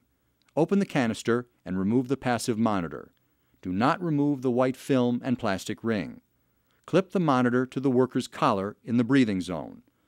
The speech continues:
Record the start time on the chain of custody. When sampling is complete,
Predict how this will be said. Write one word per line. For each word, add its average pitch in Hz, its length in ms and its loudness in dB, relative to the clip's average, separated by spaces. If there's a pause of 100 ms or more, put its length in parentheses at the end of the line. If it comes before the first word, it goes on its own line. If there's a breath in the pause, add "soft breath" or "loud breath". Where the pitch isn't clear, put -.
(240)
Record 92 360 -4
the 87 60 -6
start 156 360 0
time 147 400 -2
on 117 140 -2
the 120 80 0
chain 92 260 -2
of 90 100 -8
custody. 78 540 -10 (720)
When - 140 -6
sampling 165 460 -2
is 156 120 -6
complete, 117 480 -2